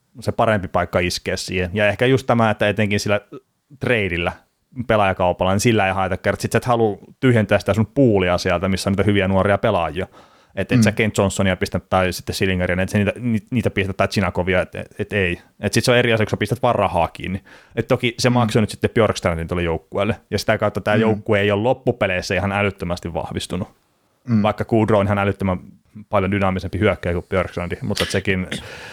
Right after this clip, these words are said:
Speaker 1: et miten hyvä pelaaja Björ-, Björkstrandi on, niin mä en tiedä, ymmärretäänkö sitä ihan täysin.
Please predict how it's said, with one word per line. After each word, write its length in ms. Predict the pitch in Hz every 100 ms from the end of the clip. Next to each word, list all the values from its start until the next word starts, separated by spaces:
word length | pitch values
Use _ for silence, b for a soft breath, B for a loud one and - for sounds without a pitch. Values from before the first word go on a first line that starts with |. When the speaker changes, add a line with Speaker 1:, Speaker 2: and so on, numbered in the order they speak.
| B
Speaker 1:
et 120 | 107 107
miten 180 | 104 104
hyvä 120 | 104
pelaaja 240 | 107 101
Björ-, 260 | 95 107 -
Björkstrandi 420 | 113 107 104 98
on, 120 | 92 98
niin 80 |
mä 100 | 95
en 60 | 92
tiedä, 200 | 95 92 -
ymmärretäänkö 540 | 95 92 87 82 85 -
sitä 140 | 90
ihan 200 | 85 92
täysin. 280 | 87 92